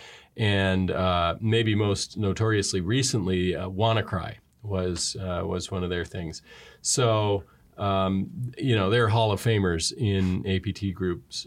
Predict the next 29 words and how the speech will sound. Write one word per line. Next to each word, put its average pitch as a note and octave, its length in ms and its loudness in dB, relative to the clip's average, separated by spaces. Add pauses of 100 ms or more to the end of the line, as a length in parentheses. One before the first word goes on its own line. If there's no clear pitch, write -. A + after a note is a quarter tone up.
uh, F2 260 -2
for F#2 200 -4
sure. E2 320 0
So F#2+ 420 0 (300)
Hidden C3 320 0
Cobra A2 480 2
is, G2 340 0
I B2 140 2
don't C3 220 2
remember G2+ 480 2
whose G2+ 340 2
name F#2+ 500 2
is F2 320 -4
which, F2+ 540 -2
but, F#2 420 -2
uh, F#2 260 0
Hidden G#2+ 260 0
Cobra F#2 340 0
or F#2 200 0
Lazarus F2 500 -2
Group F2 320 -4
is, E2+ 400 -4
um, E2 360 -4
is F2 200 -4
who F#2+ 100 -2
we're E2 140 -2
talking E2+ 320 -6
about E2 260 -6
here. E2 220 -6